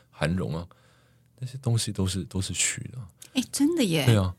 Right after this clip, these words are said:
Speaker 2: 你这样讲我有印象，我有一个朋友哦，他就很爱孩子，他真的很疼孩子，我看到他都是这样。可是他有一天呢，呃，就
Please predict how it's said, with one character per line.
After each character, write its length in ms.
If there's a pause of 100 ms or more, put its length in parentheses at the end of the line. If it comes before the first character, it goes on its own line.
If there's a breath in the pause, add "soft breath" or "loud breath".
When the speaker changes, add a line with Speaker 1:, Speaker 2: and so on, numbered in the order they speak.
(160 soft breath)
Speaker 2:
你 120
这 60
样 120
讲 160
我 100
有 80
印 160
象， 180
我 80
有 80
一 20
个 140
朋 280
友 160
哦， 220 (360 soft breath)
他 120
就 100
很 200
爱 200
孩 200
子， 260
他 100 (160)
真 240
的 200
很 260
疼 320
孩 300
子， 200 (220 soft breath)
我 100
看 160
到 140
他 160
都 160
是 140
这 160
样。 180 (480 soft breath)
可 140
是 60
他 120
有 100
一 120
天 260
呢， 320 (460 soft breath)
呃， 200
就 480